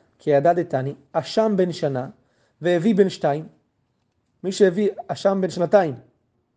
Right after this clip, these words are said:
לא בן שנה, והביא בן, ב-, ב-, ב-, בן שתיים, בן שתיים הביא בן שנה, כשר, אלא שלא עלו לבעלים לשם חובה. רבי שמעון אומר, כל עצמן אינה קדושים. אתה רואה שאפילו אם מביא את אותו קורבן, זכר, זכר, וזה, רק לא אותו גיל,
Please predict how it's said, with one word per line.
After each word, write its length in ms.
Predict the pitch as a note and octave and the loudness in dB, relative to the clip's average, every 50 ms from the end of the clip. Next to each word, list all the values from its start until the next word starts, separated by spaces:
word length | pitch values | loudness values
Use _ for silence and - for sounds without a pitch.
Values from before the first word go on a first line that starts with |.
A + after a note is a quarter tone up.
| _ _ _ _ _ - | _ _ _ _ _ -2
לא 120 | D#3+ E3 | 0 2
בן 140 | D#3+ E3 D#3 | 2 2 0
שנה, 260 | C3 C3+ B2+ B2 A#2+ A#2+ A#2+ _ _ _ _ _ _ _ _ _ _ _ _ - | -2 -4 -6 -6 -8 -10 -12 _ _ _ _ _ _ _ _ _ _ _ _ -4
והביא 440 | D3+ F3+ F#3 F3+ F3 E3 A#3 A3 F#3 | 0 2 4 4 4 2 0 0 4
בן, 360 | F#3+ G3 G3 F#3+ F3+ E3+ D#3+ - - _ _ _ _ _ _ _ - | 4 4 4 4 0 -4 -8 -12 -18 _ _ _ _ _ _ _ -14
ב-, 160 | F#3 D#3 F#3 | -10 -8 -6
ב-, 240 | - F3 F3 - F3 E3 | -6 -4 -4 -4 -4 -6
ב-, 280 | F#3+ F3+ E3+ E3+ E3+ | -4 -4 -4 -2 0
בן 140 | D#3+ E3 D#3+ | 0 0 0
שתיים, 260 | D#3+ - D3 C3 C3+ - - _ _ - | 0 -2 -2 -2 -2 -4 -12 _ _ 2
בן 140 | F3+ G#3 G3+ | 2 2 2
שתיים 260 | G3+ - A#3+ A3 G#3 | 4 4 4 4 4
הביא 180 | G3+ F#3 G3+ F#3 | 4 0 0 -2
בן 100 | F#3 F3 | -2 -2
שנה, 360 | D#3 - C#3 B2 A#2 B2+ C#3+ - _ _ _ _ _ _ _ _ _ - | -4 -8 -8 -8 -8 -12 -12 -16 _ _ _ _ _ _ _ _ _ -4
כשר, 400 | A3+ A3 A3 D4+ D4+ C#4+ B3 G#3 - _ _ _ _ - | -2 -2 0 2 4 4 4 2 -2 _ _ _ _ -2
אלא 240 | B3 D#4 D#4+ D4+ C4+ | 0 0 0 0 -2
שלא 300 | - - A3+ C4+ D4 C#4+ | -2 -2 0 2 2 2
עלו 200 | C4+ C4 B3 A#3+ | 4 4 2 2
לבעלים 560 | B3 A#3+ A3+ - A3+ A3+ G3+ A#3 A#3 C4 B3 | 2 2 0 2 0 0 0 0 0 0 -2
לשם 200 | A3 D#3+ G#3+ G#3 | -2 2 0 0
חובה. 300 | - - A3 A3+ A#3 G3 E3 | 2 0 0 0 0 0 0
רבי 180 | F#3+ F3 G3 | 0 -2 -2
שמעון 300 | F3+ - B3 A#3+ A#3+ A3 | -2 -2 -2 2 2 2
אומר, 260 | G3+ G3 G#3 A3+ B3 A#3+ B3 - - _ _ _ | 2 4 4 4 2 2 0 -8 -20 _ _ _
כל 240 | - - D4 D4+ D4+ - | -6 -2 -2 0 0 -2
עצמן 380 | A#3 - - - B3+ B3+ A#3+ | -6 -8 -6 -4 -2 -2 0
אינה 160 | A3 A3 A3 | 0 -2 -2
קדושים. 340 | G3 F3+ F#3 F#3 - F#3+ D3 A#2+ - _ _ _ _ _ _ _ _ _ _ | -4 -4 -6 -6 -6 -6 -10 -10 -10 _ _ _ _ _ _ _ _ _ _
אתה 80 | - | -8
רואה 160 | F3+ F#3 B3 B3+ | -4 -4 -2 0
שאפילו 340 | - G3 D#3 - B3 A#3+ | 0 -2 0 2 2 2
אם 100 | A#3 G#3+ | 4 2
מביא 220 | F#3+ E3+ A3 A#3 A#3 - - | 2 2 0 -2 -4 -4 -4
את 60 | - | -2
אותו 180 | B3 B3 D#4 D4 | -2 0 0 2
קורבן, 380 | - B3+ G#3 F3 D3+ B2 A#2+ C#3+ | 2 2 2 4 2 0 0 0
זכר, 360 | D#3 F#3 - - G3+ G3 F#3+ | -2 -2 2 4 4 4 4
זכר, 380 | F#3 G3 - - D#3 C3+ C#3+ D#3 | 2 -2 -4 -2 -2 -2 -2 -4
וזה, 200 | D#3+ D3+ D3+ - - | -6 -6 -8 -4 -2
רק 200 | B3 D4+ D4+ - | -2 -2 0 0
לא 100 | D#4+ E4 | -2 -2
אותו 220 | F4 - D#4 C4+ | 0 0 0 2
גיל, 240 | B3 D4 D#4 F4+ | 4 6 6 6